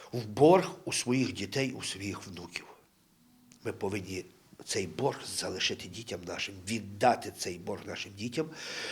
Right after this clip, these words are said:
щоб діти наші жили у вільній, могутній, щасливій і сильній державі. Сильній і незалежній,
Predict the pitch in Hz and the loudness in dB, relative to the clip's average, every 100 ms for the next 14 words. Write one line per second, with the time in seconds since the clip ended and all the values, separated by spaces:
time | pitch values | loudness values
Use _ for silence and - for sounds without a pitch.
0 | - - 131 107 104 101 101 92 90 - | -4 4 6 6 0 -2 -4 -2 2 4
1 | 95 95 90 80 - - - - - - | 4 4 2 -4 -8 -18 -20 -20 -12 -8
2 | 92 98 104 117 131 - - 98 95 104 | -2 0 0 -2 -8 -14 -4 -2 0 -4
3 | - 101 - - - 101 98 120 120 - | -4 0 0 0 -2 -2 -2 -4 -10 -16
4 | - - - - - - - - _ - | -18 -20 -20 -20 -20 -20 -20 -20 _ -6
5 | 85 - 101 90 92 92 - - - - | 0 2 2 -4 -8 0 2 2 -2 -12
6 | - - - - - - - - - 104 | -20 -20 -20 -20 -20 -20 -8 -2 0 0
7 | 131 131 - 90 92 85 101 95 78 - | -2 -4 -8 -6 -4 -2 -2 -2 -4 0
8 | - - | 0 -2